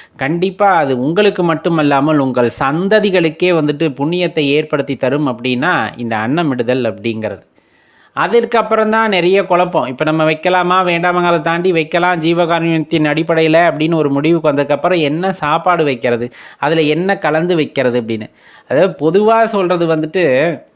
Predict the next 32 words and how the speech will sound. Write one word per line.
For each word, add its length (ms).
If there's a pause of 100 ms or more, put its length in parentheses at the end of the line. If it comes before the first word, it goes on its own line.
(840)
காகத்துக்கு 680
குருவிக்கெல்லாம் 840
சாப்பாடு 560
வைக்கும்போது 960 (720)
நம்ம 220
வீட்ல 360
நல்லா 340
வேக 340
வச்ச 280
சாப்பாடு 400
இருக்கு 240
இல்லையா, 460
அதை 220
வைக்க 280
சொல்லி 600
சொல்லுவாங்க. 580 (540)
இல்லையா, 500
தானியங்களாக 800
இருக்கும்போது 560
நல்ல 320
ஊற 400
போட்டு 720
அதை 200
உலர்த்திய 540
பிறகு 480
அதை 200
வைக்க 280
சொல்லுவாங்க. 520
அதெல்லாம் 400
எளிதில் 460
ஜீரணமாகணும் 880
அப்படிங்கிறதுக்காக 920